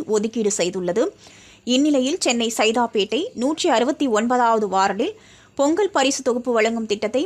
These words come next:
முதலமைச்சர் மு க ஸ்டாலின் தொடங்கி வைத்தார். கடந்த ஆண்டுகளில் பொங்கல் பரிசு தொகுப்புடன் ரூபாய் ஆயிரம் வழங்கப்பட்டு வந்த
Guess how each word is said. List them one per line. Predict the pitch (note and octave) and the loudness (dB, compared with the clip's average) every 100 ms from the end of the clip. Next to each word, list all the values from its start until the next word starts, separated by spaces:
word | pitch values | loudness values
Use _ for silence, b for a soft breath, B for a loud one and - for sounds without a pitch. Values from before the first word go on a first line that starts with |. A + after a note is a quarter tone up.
| C#4+ | -2
முதலமைச்சர் | A3 A3+ G#3+ G3+ E3+ | -2 -2 -4 -4 -4
மு | G#3+ | -4
க | A3 B3+ | -2 -2
ஸ்டாலின் | - A3 G#3 D4 E4+ | 0 0 0 0 -2
தொடங்கி | G3+ F#3+ F#3+ | -2 -2 -4
வைத்தார். | G3 G3+ E3 - _ b b b | -6 -4 -6 -8 _ b b b
கடந்த | A#3+ A#3 B3 | 0 2 4
ஆண்டுகளில் | A3+ A#3+ A#3+ A#3 C4 - | 4 2 2 2 0 0
பொங்கல் | A#3+ B3 B3 | 0 0 2
பரிசு | G#3+ G#3+ A#3+ | 0 0 -2
தொகுப்புடன் | A3 A3+ A3 B3+ B3+ | -4 -2 0 0 0
ரூபாய் | A3 G3+ - G#3+ | 0 0 0 2
ஆயிரம் | G#3+ B3 B3 G#3 | 2 0 0 0
வழங்கப்பட்டு | F#3+ A3 A3+ A3 | 0 -2 -6 -6
வந்த | G3+ F#3+ | -6 -4